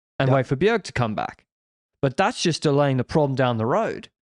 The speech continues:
Speaker 1: because other people are gonna attack again.
Speaker 2: And you don't even know if Vine's worse than or better than McNulty at this point anyway. So
Speaker 1: It's
Speaker 2: you're
Speaker 1: two
Speaker 2: already
Speaker 1: seconds.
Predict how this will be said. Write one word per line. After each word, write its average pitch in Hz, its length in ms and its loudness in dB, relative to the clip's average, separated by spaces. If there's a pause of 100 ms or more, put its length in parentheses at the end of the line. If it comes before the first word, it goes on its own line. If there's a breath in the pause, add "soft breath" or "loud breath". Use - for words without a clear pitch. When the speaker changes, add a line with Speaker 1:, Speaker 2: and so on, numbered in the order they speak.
(260)
Speaker 1:
because 190 280 2
other 208 200 2
people 180 280 0
are 131 40 0
gonna 123 160 2
attack 117 300 -4
again. 170 340 -2 (1200)
Speaker 2:
And 180 100 0
you 196 60 0
don't 208 240 0
even 196 140 0
know 185 200 0
if 139 60 -2
Vine's 151 560 -2
worse 147 400 0
than 139 540 -4
or 139 180 -2
better 139 500 0
than 143 220 -2
McNulty 139 560 -2
at 135 80 -4
this 143 180 -2
point 131 240 -2
anyway. 139 380 0
So 131 460 0
Speaker 1:
It's 147 200 0
Speaker 2:
you're 156 120 2
Speaker 1:
two 151 100 6
Speaker 2:
already 180 300 4
Speaker 1:
seconds. 110 380 -4